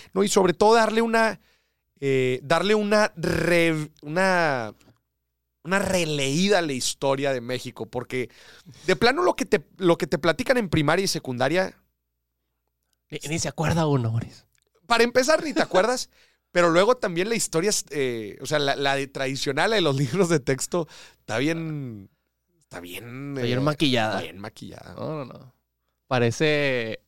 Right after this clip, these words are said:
Speaker 2: ah, no, no, iba a inventar un chiste muy malo. No, está bien maquillada. <laughs>
Speaker 1: Está bien maquillada, ahí la dejamos.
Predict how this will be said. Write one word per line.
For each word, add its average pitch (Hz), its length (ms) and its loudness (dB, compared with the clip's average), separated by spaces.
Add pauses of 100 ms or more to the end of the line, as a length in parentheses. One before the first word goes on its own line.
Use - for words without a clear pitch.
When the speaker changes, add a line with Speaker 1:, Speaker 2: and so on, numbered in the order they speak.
(120)
Speaker 2:
ah, 135 160 -10
no, 135 80 -2
no, 131 80 0
iba 131 100 6
a 131 40 6
inventar 131 180 2
un 135 60 2
chiste 135 200 0
muy 131 120 4
malo. 117 220 0 (200)
No, 135 260 2
está 233 160 0
bien 170 200 2
maquillada. 127 480 -2
<laughs> - 0 -
Speaker 1:
Está 175 200 2
bien 220 220 4
maquillada, 135 580 0
ahí 127 100 -2
la 143 140 0
dejamos. 95 540 -8